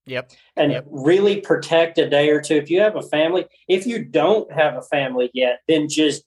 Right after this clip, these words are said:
Speaker 2: go for it as hard as you can. That's what I did.
Speaker 1: Mm-hmm.
Speaker 2: But then when you get married, you've gotta spend some time with them too. So
Speaker 1: Yep.
Speaker 2: don't, don't ignore that stuff. It's just as important.
Speaker 1: Mm-hmm.
Speaker 2: And,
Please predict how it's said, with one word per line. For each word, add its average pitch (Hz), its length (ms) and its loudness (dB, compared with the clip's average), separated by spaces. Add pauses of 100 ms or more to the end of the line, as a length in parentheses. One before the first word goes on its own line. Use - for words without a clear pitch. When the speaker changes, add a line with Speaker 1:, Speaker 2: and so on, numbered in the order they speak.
(140)
Speaker 2:
go 139 420 2
for 123 280 -2
it - 160 -14
as 135 140 -4
hard 139 240 2
as 135 180 -10
you 123 60 -20 (140)
can. 127 280 -2
That's 160 220 0
what 196 140 4
I 185 160 2
did. 165 240 -2 (240)
Speaker 1:
Mm-hmm. 151 220 -10 (100)
Speaker 2:
But 131 80 -12
then 180 180 2
when 185 160 2
you 170 80 -2
get 165 220 0
married, 160 420 -2
you've 131 200 -10
gotta 135 260 0
spend 143 360 -2
some 143 200 -4
time 147 320 0
with 131 160 -4
them 143 360 0
too. 143 220 2
So 139 160 -12
Speaker 1:
Yep. 117 300 -8 (400)
Speaker 2:
don't, 185 340 0
don't 185 220 4
ignore 151 460 2
that 123 260 -2
stuff. 113 340 -6
It's 127 220 -10 (120)
just 185 360 0
as 131 140 0
important. 120 600 -2 (480)
Speaker 1:
Mm-hmm. 135 340 -10
Speaker 2:
And, 139 200 2